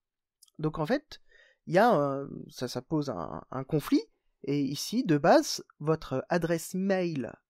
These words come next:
euh, liée à votre compte, euh, depuis, lorsque vous vous connectez depuis OZ, eh bien, c'est une, euh, erreur, euh, du type, euh, invalide, euh, invalide arobase, euh,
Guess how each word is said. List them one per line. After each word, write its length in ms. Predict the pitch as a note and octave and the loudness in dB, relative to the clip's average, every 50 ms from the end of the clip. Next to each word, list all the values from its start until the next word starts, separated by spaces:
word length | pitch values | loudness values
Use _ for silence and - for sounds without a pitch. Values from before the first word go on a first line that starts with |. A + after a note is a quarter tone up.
| _ - | _ -10
euh, 200 | B2 A#2 F2+ - | -8 -8 -8 -8
liée 260 | C#3+ C#3+ D3+ F3+ F#3 F3 | -8 -4 -2 0 0 0
à 60 | D#3 | 0
votre 380 | C#3+ C#3+ C3+ - - - C3+ | -2 -4 -4 -6 -8 -10 -10
compte, 460 | B2 - - - F#3+ F#3+ F#3 - - - | -10 -8 -4 -4 -2 -2 -4 -6 -8 -8
euh, 260 | A2+ D#2+ - - - - - - - _ | -8 -8 -8 -12 -14 -14 -16 -16 -16 _
depuis, 440 | - C#3+ - - E3 D#3 C#3+ - - - - - - - - - - _ _ _ - | -18 -18 -14 -10 -8 -8 -8 -8 -8 -10 -14 -18 -18 -20 -20 -20 -20 _ _ _ -8
lorsque 180 | C#3+ C#3+ - - | -8 -6 -6 -4
vous 80 | D#3+ | -4
vous 80 | D3 D3 | -4 -2
connectez 320 | - G3 F3+ F3 - - | 0 0 0 0 -2 -4
depuis 240 | F3+ D3+ B2+ - - - | -4 -4 -4 -6 -4 -2
OZ, 300 | - G3+ - F#4+ F#3+ - _ _ _ - - _ _ _ _ _ _ _ _ _ | 0 2 2 2 0 -4 _ _ _ -20 -20 _ _ _ _ _ _ _ _ _
eh 120 | - C#3+ C#3 | -2 -2 -2
bien, 340 | C#3 C#3+ E3+ F#3 G#3 A#3 A#3 | 0 2 4 4 4 4 2
c'est 320 | - - C#3 C#3 - - | 2 -2 -4 -4 -4 -4
une, 200 | F3 F3 F3 D#3 | -2 0 2 2
euh, 220 | C#3 C3+ C3+ - | 2 2 2 2
erreur, 520 | D#3 D3+ D3 C#3 C#3 C#3+ D#3+ E3+ F3 E3 C#3+ | 0 0 2 2 2 4 4 4 4 2 2
euh, 80 | C3 | 0
du 160 | B2+ B2+ C3+ B2+ | -2 -4 -6 -8
type, 320 | - D#3+ F3+ F#3 - - | -8 -10 -10 -8 -6 -4
euh, 760 | C#3+ C#3 C#3 C#3 C#3+ C#3 C#3 C3 B2 A#2+ A#2+ - - - - - - - | -2 0 0 0 0 0 0 0 0 -2 -4 -6 -6 -8 -10 -10 -6 -4
invalide, 640 | F3 E3 D3+ C#3+ D3 C#3+ D3 D#3+ D#3+ E3 F3 D#3+ D3 | -2 -2 0 2 2 2 2 0 -2 -6 -6 -4 -2
euh, 560 | C3+ C3 B2+ A#2+ A2+ A2 G#2 - - - - - - | -2 -2 -2 -2 -4 -6 -6 -6 -8 -8 -10 -8 -8
invalide 520 | D3 D3+ D3 - C3+ C#3+ D3+ E3 E3 - - | -8 -6 -6 -6 -4 -4 -4 -4 -6 -6 -6
arobase, 680 | - C3 C#3 C#3+ C#3 C#3 C#3+ C3+ C#3+ C#3+ D3 C#3+ C3+ | -4 -4 -2 -2 -2 -2 -2 -2 -2 -4 -4 -6 -8
euh, 300 | - G2+ G2+ D2 E2+ E2 | -8 -8 -8 -6 -6 -8